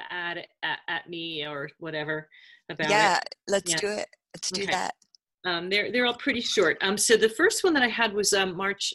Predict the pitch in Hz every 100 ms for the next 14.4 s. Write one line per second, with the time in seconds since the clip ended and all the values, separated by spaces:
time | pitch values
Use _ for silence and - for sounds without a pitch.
0 | - 156 139 123 - - 196 202 208 196
1 | - 160 - - 156 - 170 147 147 139
2 | 135 147 - 131 135 - 139 143 160 240
3 | 277 - - - - - - - 202 202
4 | 208 196 185 185 185 185 180 - _ _
5 | _ _ _ _ _ - - 202 220 233
6 | 233 - - - 214 214 220 254 254 240
7 | 214 - 190 190 202 220 208 202 330 330
8 | - 214 196 180 190 196 190 190 202 190
9 | - 185 - - 139 - - - _ -
10 | - - _ _ 196 185 185 170 - _
11 | _ 185 180 170 160 165 _ _ _ _
12 | _ _ 202 214 220 220 214 254 240 -
13 | 220 220 202 - 214 170 233 214 202 196
14 | - 208 151 175